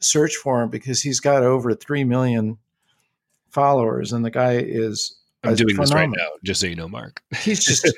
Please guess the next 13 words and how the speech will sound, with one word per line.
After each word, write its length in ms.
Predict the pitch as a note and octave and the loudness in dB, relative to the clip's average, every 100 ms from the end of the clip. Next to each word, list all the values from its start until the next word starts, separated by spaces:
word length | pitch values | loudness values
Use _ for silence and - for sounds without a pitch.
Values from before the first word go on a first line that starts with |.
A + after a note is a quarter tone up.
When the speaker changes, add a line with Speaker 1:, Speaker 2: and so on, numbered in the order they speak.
| E3+ | 0
Speaker 1:
he's, 220 | F#3+ E3 - - | 0 -2 -8 -10
look 240 | D#3+ A3+ A#3 | -2 0 2
at 80 | |
his 260 | A#3+ A3 - | 2 2 0
work. 380 | F3 A#3 A3 - | 0 0 -2 -6
It's 240 | C#3 - | -8 -8
just 380 | - F3+ - A#2 | -4 -4 -4 -8
blows 340 | C3 D3+ F3+ D#3+ | -2 2 2 0
your 120 | E3 | -2
mind. 400 | D3+ F3+ G#3+ B2 | -2 -2 -2 -4
Uh, 40 | B2 | -4
your 320 | C#3 A#2 - | -4 -2 0
eyeballs 640 | D3 F3 D3+ B2 A2 - | 0 0 2 2 0 -8